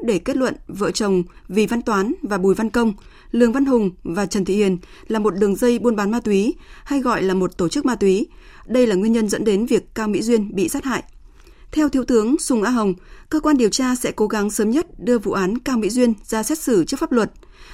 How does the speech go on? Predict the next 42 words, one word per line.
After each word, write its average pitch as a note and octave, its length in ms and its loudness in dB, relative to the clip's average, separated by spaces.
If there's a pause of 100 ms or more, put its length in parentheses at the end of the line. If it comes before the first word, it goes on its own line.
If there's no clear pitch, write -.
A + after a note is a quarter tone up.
(140)
Còn A3+ 240 0
đối G#3+ 120 4
với G#3 180 2
đường A#3+ 180 0
dây A#3+ 140 2
ma A#3 120 2
túy G3+ 160 0
này, A#3 260 0 (280)
cơ C4 100 0
quan C4 180 0
điều A3 140 2
tra A3+ 260 -2
tiếp D4+ 160 -2
tục - 140 0
đấu F3+ 180 -4
tranh A#3 320 -2
mở F#3 120 2
rộng E3 180 -2
vụ E3+ 120 -6
án. F#3 240 -2 (600)
Đường B3 220 2
dây C#4+ 140 0
ma C#4 140 4
túy A3+ 180 0
này B3+ 200 0
đã G#3 100 -4
hoạt A#3+ 160 -2
động G#3 180 -4
từ G#3 120 -2
lâu B3 240 2 (160)
và G#3 220 -4
một F#3 140 0
số F#3 200 -4
đối F#3+ 100 -2
tượng F#3 280 0
trong A#3 200 -2
đường F3+ 120 0
dây G#3 280 -2
đã F#3 180 -8
bị A3+ 200 -2
xử F3 160 -2
lý. F3+ 280 2